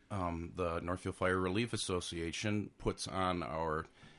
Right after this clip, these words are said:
annual banquet, and it's to honor and look back at the year, previous year. Uh, so we had that at the Grand Event Center, and it was Chuck Pryor's last time cooking for us at the Grand. Um,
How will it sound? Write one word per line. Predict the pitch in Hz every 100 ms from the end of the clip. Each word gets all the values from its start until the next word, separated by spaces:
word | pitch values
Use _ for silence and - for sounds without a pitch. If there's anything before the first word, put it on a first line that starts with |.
| -
annual | 131 143 127
banquet, | 110 107 107 110 104
and | 101 104
it's | 98 -
to | - -
honor | 110 113 117 113
and | 107 95 92
look | - 101 -
back | 92 87 -
at | 82
the | 80
year, | 82 87 87 85 -
previous | 123 113 101 -
year. | 113 151 90 95 - - - - -
Uh, | 104 95
so | 92 113
we | 110
had | 107
that | 104 104 -
at | 92 90
the | 90
Grand | 85 87 90
Event | 85 90 98
Center, | - - 107 123 202 - - -
and | 98 95 85
it | 104 92
was | 98 87 - -
Chuck | - 143 -
Pryor's | - 131 117 107 101 -
last | - 107 135 - - -
time | 123 110 101 98
cooking | - 104 95 85
for | 80 85 76
us | 76 - - - - - - - - -
at | 104 95 - -
the | 104 95 98
Grand. | 95 135 135 139 170 220 -
Um, | 117 101 92 85